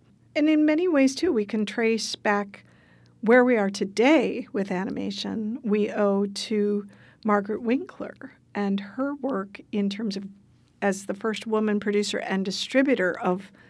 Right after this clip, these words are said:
these animated novelties in the early nineteen twenties. Uh, she transformed this and turned it into an industry by,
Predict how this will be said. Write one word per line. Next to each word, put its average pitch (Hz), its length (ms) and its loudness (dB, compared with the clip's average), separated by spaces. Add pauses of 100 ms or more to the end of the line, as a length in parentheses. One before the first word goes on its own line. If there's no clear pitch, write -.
(160)
these 185 300 0 (100)
animated 190 580 -2
novelties 190 1000 -4 (500)
in 214 580 -4
the - 80 -2
early 196 240 -2
nineteen 190 400 -6
twenties. 202 640 -6 (600)
Uh, 208 160 -8
she 254 460 -2 (180)
transformed 320 920 -2
this 196 200 -4
and 190 180 -6 (220)
turned 311 260 2
it 262 120 2
into 349 320 2
an 196 80 2
industry 185 640 -2
by, 185 560 -2